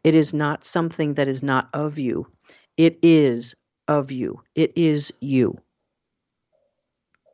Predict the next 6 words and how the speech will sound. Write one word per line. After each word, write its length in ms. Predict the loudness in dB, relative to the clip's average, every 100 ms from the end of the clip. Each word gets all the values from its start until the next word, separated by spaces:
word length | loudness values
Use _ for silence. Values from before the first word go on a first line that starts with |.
| _ _ 0
Your 280 | 4 4 2
piece 680 | -2 -4 -4 -4 -6 -8 _ _ _ _ _ _ _ _ _ _ _ _ _ _ _ _ _ _ _ _ _
of 340 | 0 0 -2 -8 _ -6
God 380 | -4 -4 -6 -8
and 180 | -12 -10
source 580 | -6 -6 -6 -10 -14